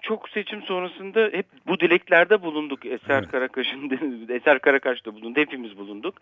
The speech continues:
Speaker 1: Yani, e, ama Cumhuriyet Halk Partisi'nin, e, yani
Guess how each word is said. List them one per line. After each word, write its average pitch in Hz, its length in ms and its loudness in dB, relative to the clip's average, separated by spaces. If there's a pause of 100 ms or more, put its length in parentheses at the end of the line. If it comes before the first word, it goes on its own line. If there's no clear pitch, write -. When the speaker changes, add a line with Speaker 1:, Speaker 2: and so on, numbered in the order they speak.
(380)
Speaker 1:
Yani, 175 260 -2
e, 131 360 -4
ama 147 220 -6
Cumhuriyet 139 320 -4
Halk 156 200 0
Partisi'nin, 127 520 0
e, 107 280 -6 (320)
yani 90 280 -4